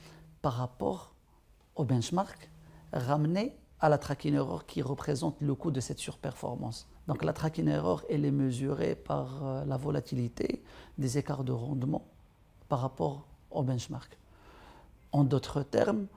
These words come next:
euh, le fonds, il est jugé sur la manière avec laquelle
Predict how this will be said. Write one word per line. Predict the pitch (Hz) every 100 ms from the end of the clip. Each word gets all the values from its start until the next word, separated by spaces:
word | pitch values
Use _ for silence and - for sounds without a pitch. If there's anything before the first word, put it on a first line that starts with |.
| - - - - -
euh, | 143 69 71 71 143 139 - 147
le | 139 135
fonds, | - - - - - - - - -
il | 151 143
est | 135 135
jugé | 123 143 127 -
sur | - - 143
la | 135
manière | 135 151 151
avec | 147 143 165
laquelle | 143 135 160 -